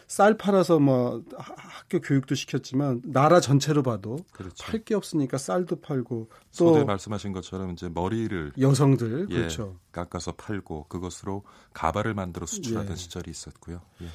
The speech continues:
Speaker 1: 그러니까 어떻게 보면 뭐 일 차 상품이라고도 말하기 어려울 정도로 사실 가발은 그렇지 않습니까?
Speaker 2: 예.
Speaker 1: 그런 것들을 이제 팔다가 조금씩 바꿔서, 아까 말씀이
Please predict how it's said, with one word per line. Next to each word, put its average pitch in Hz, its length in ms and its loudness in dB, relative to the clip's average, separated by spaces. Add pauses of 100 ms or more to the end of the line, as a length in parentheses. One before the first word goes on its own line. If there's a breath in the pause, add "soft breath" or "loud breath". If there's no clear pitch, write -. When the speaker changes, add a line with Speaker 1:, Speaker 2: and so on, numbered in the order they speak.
(220 loud breath)
Speaker 1:
그러니까 156 320 -2
어떻게 160 260 2
보면 175 320 6
뭐 156 200 6
일 139 320 2
차 190 720 8
상품이라고도 180 1000 6
말하기 147 380 6
어려울 143 360 8
정도로 123 380 2
사실 160 240 -6
가발은 139 500 -2
그렇지 147 320 -2
않습니까? 160 600 -2
Speaker 2:
예. 92 120 -6 (480 loud breath)
Speaker 1:
그런 175 300 6
것들을 175 320 6
이제 165 100 4
팔다가 190 420 2
조금씩 147 400 2
바꿔서, 143 540 -2
아까 151 220 0
말씀이 143 580 4